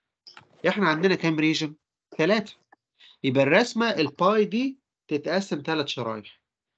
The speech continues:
كل شريحة بتمثل إيه؟ بتمثل الافريج بتاع الليبر فورس في كل ريجن. أنت مثلًا الريجن متقسمة إلى إيه؟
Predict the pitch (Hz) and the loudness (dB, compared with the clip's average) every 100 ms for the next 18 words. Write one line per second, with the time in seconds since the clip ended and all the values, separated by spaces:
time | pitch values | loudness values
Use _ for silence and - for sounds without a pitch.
0 | _ 240 269 220 208 247 233 160 139 147 | _ 2 4 4 4 4 2 -2 -4 -4
1 | 170 139 127 135 135 _ _ _ _ _ | -4 -4 -2 -2 -2 _ _ _ _ _
2 | - 135 135 180 226 202 170 151 165 202 | -4 -2 0 0 2 2 4 4 4 4
3 | 240 226 - 147 131 156 147 123 147 156 | 0 -6 -4 -2 -2 -2 -6 -8 -6 -6
4 | - - 123 117 143 196 - - _ _ | -8 -8 -6 -2 -2 -2 -4 -12 _ _
5 | _ 151 160 143 156 160 160 - 123 160 | _ -2 -2 -2 -2 -2 -2 -2 0 0
6 | 156 123 113 120 151 143 123 123 127 | 0 -4 -6 -4 -4 -2 0 2 2